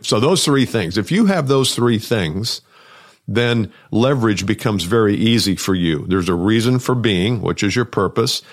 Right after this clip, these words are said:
There are principles to keep you on track. And you have, you have verbally said, "Oh, yes, I've got a whole lot more in the tank. Now it's time to really ratchet it up." Now, one question I get, "Bill, what comes first,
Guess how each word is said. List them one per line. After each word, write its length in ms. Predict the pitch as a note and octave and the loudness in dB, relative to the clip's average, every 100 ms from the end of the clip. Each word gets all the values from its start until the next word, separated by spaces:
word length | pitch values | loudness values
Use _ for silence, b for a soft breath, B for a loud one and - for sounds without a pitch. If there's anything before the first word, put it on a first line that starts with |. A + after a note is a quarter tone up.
| B B | B B
There 180 | - G#2 | -2 0
are 80 | G2 | 0
principles 580 | G2 C3+ C3+ F#2+ G2+ G#2 | 0 -2 0 -2 -2 -2
to 100 | - | -4
keep 240 | - G#2+ | -4 0
you 160 | A#2+ G#2+ | 2 2
on 160 | A#2 | 0
track. 580 | B2+ - E2 D#2+ - - _ _ b b b b b b _ | -2 -2 -2 -2 -6 -14 _ _ b b b b b b _
And 360 | G#2+ G#2+ G#2+ - | -2 0 -2 -2
you 220 | G2+ A#2+ | 0 2
have, 340 | A2+ A2 F#2 - _ | 2 0 0 -6 _
you 160 | A2 G#2 | 0 2
have 180 | G2+ | 2
verbally 520 | F2 A2+ C3 A#2+ G#2+ G2+ | 2 2 2 2 2 2
said, 360 | - B2 G#2+ F#2+ | 2 2 0 0
"Oh, 140 | G#2+ | 2
yes, 360 | G#2 E2+ D2 - | 2 2 -2 -2
I've 220 | G2+ A2 | -2 0
got 160 | A2+ G2 | 0 0
a 40 | |
whole 200 | F2 G2+ | 2 2
lot 180 | G2 C2 | 2 0
more 240 | G2+ F#2+ | 0 2
in 60 | E2+ | 0
the 80 | D#2 | -4
tank. 500 | - G2+ F2 - - b - | -4 -2 -2 -4 -12 b -4
Now 320 | F#2 G2+ G#2+ | -2 0 0
it's 140 | F2 | 0
time 240 | - F#2 E2 | -2 -2 0
to 100 | D#2+ | 0
really 260 | E2+ F2 | 2 2
ratchet 400 | D2+ E2+ E2+ - | 2 0 0 -2
it 120 | D#2 F#2 | 0 0
up." 160 | E2 | 0
Now, 140 | F#2 G2+ | 0 0
one 180 | C#3+ | 0
question 440 | D3+ D#3+ C3 - G#2 | 0 0 0 0 0
I 140 | F#2 | -2
get, 380 | E2 G2+ G2 - B B B _ _ _ _ _ _ _ - | -2 -2 -2 -4 B B B _ _ _ _ _ _ _ -4
"Bill, 320 | B2+ C3 B2+ - | 2 4 2 0
what 320 | B2+ F3+ G3 | 0 0 0
comes 380 | - C#3+ A#2+ - | -2 0 0 0
first, 580 | C#3 A2 - - - | 2 2 2 -4 -6